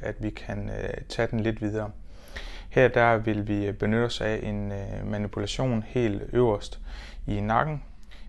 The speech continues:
Op og stå. En anden ting, som vi som osteopater arbejder med, er den store vejrtrækningsmuskel diafragma, som sidder hernede omkring ribbenskanten.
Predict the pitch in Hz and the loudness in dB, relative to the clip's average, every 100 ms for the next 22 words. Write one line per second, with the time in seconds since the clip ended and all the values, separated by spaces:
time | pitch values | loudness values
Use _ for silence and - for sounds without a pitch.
0 | - - 135 - - - - - - - | -10 -6 -6 -6 -6 -6 -6 -8 -10 -10
1 | - - - - - - - - - - | -10 -10 -12 -12 -10 -10 -10 -12 -12 -10
2 | - - - - - - - - - - | -10 -8 -8 -8 -8 -8 -8 -8 -8 -10
3 | - - - - - - - - - - | -12 -12 -12 -12 -12 -10 -6 -6 -8 -12
4 | - - - - - - - - - - | -10 -8 -10 -10 -10 -10 -12 -14 -12 2
5 | 120 123 139 147 135 131 - 117 110 113 | 4 6 6 6 4 2 2 2 4 4
6 | 123 123 107 - 107 - 120 110 110 113 | 2 2 2 2 0 2 2 4 6 6
7 | 117 113 107 117 - - - - - 143 | 6 4 2 0 -2 -12 -12 -12 -4 2
8 | 110 - - - - 113 - 117 113 117 | 4 2 -12 -12 0 0 4 6 6 6
9 | 123 - 110 117 127 120 - 104 - 107 | 2 -2 -4 -2 -2 -2 -2 -4 -2 -4
10 | - 117 151 170 - - - 131 - 139 | 0 2 2 0 -4 -14 -6 -4 0 2
11 | 123 117 120 117 120 117 120 117 113 110 | 2 4 2 4 2 2 0 0 -2 -2
12 | - - - - | -6 -8 -8 -8